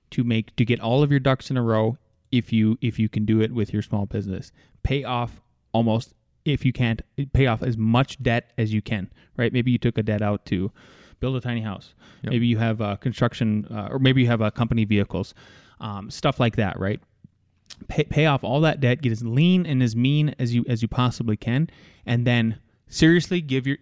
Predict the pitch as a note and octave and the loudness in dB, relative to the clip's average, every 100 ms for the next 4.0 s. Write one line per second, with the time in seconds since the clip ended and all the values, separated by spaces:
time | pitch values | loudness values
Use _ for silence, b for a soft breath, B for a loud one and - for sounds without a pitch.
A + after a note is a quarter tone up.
0 | B2+ - D#3+ F#3 - F3+ E3+ - _ - | -8 0 2 2 2 0 0 -4 _ 0
1 | C#3 B2+ B2+ - - - - - _ _ | 2 2 0 -4 -10 -16 -20 -20 _ _
2 | D#3+ - B2+ A#2+ - B2+ A#2+ A2+ - G#2+ | 0 0 0 -2 0 0 0 -4 -4 0
3 | C3+ D3+ - C3+ B2+ A#2+ A#2 A2+ G#2+ - | 0 2 2 2 2 -2 -2 -2 -4 -6